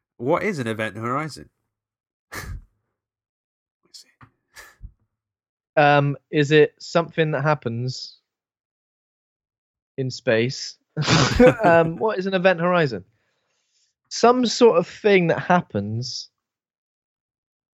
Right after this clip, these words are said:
Speaker 2: on the horizon. <laughs> I don't know.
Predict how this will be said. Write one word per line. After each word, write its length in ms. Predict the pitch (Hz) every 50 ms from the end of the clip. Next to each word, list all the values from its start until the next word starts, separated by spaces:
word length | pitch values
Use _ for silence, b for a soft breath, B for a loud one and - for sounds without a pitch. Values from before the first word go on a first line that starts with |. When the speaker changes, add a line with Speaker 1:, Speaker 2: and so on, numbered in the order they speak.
| _ _ _ -
Speaker 2:
on 300 | 143 156 170 175 175 180
the 100 | 180 165
horizon. 800 | 170 165 151 151 147 143 143 - - - - - - - 135 120 - 139 127 - - 156
<laughs> 320 | 139 - - - _ _
I 60 | 165 156
don't 180 | 151 143 135
know. 160 | 143 135 123